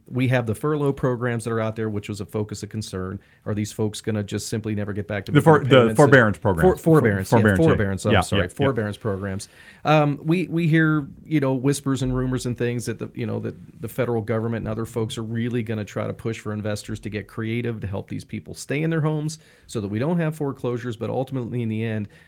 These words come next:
Speaker 1: I think we're in a different scenario where, because if somebody isn't gonna be able to come out of furlough,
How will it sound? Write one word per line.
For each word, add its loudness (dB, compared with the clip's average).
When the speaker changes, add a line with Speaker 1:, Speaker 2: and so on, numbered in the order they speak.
Speaker 1:
I -4
think -2
we're -4
in -2
a -2
different -4
scenario -4
where, -4
because -8
if -10
somebody -4
isn't 0
gonna -6
be -4
able -2
to -6
come -6
out -4
of -8
furlough, -4